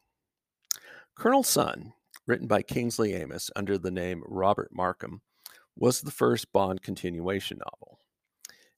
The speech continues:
M gets kidnapped and Bond has to rescue him. So does that not count anymore? For that matter, does With a Mind to Kill write off the John Gardner continuation novels?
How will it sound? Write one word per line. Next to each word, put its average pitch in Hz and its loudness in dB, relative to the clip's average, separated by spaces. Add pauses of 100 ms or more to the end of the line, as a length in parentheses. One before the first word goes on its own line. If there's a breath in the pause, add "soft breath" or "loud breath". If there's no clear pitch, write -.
M 92 -6
gets - -4
kidnapped 127 2
and 101 -4
Bond 90 2
has 85 -4
to - -10
rescue 101 -2
him. - -18 (1160 loud breath)
So 95 0
does 90 -2
that 98 0
not 110 4
count - -2 (200)
anymore? 175 -2 (520)
For - 0
that 214 6
matter, 101 -2
does 98 2
With 104 0
a 107 2
Mind 95 2
to 95 -4
Kill 117 2
write 101 2
off 92 2
the - -4
John 92 -2
Gardner 101 -6
continuation 127 -2
novels? 127 -2